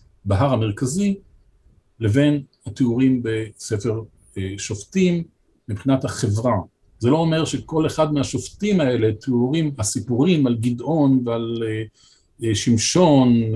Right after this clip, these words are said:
ועל יפתח ועל כל אחד ודבורה ועל כל אחד מהשופטים האלה הוא סיפור אותנטי אמיתי שאנחנו יכולים להוכיח אותו. זה לא. אבל התמונה החברתית, הכלכלית, שעולה, והמאבק שלהם עם הפלישתים, שבאותה תקופה בהחלט מתיישבים בפלשת ומקימים תרבות עירונית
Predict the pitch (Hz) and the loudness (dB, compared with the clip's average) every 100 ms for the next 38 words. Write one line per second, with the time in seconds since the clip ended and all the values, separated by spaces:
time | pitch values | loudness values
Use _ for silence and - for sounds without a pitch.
0 | 104 110 110 113 107 - 156 170 135 - | -2 0 0 -2 -4 -4 2 4 2 0
1 | 117 110 151 151 139 131 107 123 139 170 | -6 -4 -2 0 0 0 -2 0 2 2
2 | 127 101 151 160 147 135 - - 180 156 | 0 -4 -6 -4 -4 -4 -6 -6 -4 0
3 | 139 131 _ - 127 - 117 165 135 104 | -2 -4 _ -6 -2 0 2 2 2 0
4 | 160 135 143 127 107 180 151 131 127 107 | 0 2 0 0 0 -2 -2 -4 -4 -4
5 | 139 139 113 - 185 - 104 101 - - | -2 -2 -2 -2 -4 -4 -10 -10 -16 -20
6 | _ - 123 143 147 98 _ _ _ _ | _ -4 0 2 0 -2 _ _ _ _
7 | 107 113 113 104 120 123 165 151 110 - | -2 -2 -2 -2 0 2 2 0 -2 -4
8 | 113 120 - 214 127 - 107 107 101 - | -2 -4 -4 -2 -2 -4 -10 -6 -6 -2
9 | 131 196 107 - - 110 107 127 196 101 | 0 0 -2 -8 -14 -4 0 4 4 2
10 | - _ _ _ _ _ _ 104 147 165 | -4 _ _ _ _ _ _ 0 2 4
11 | 156 135 190 - 165 160 160 151 147 147 | 4 4 2 2 0 0 0 -2 -2 -2
12 | 123 - - 240 160 - 113 139 170 175 | -4 -4 2 2 2 0 0 0 0 -2
13 | 160 143 170 156 151 170 190 196 160 139 | -4 -4 -4 -2 -4 0 0 0 0 -2
14 | 143 127 165 175 139 - 151 196 - 120 | -2 -2 2 2 2 -2 0 2 2 0
15 | 110 117 120 151 170 - 123 143 180 143 | -2 -4 -4 -4 -4 -4 -2 -2 0 2
16 | 147 151 214 - | 4 4 2 -2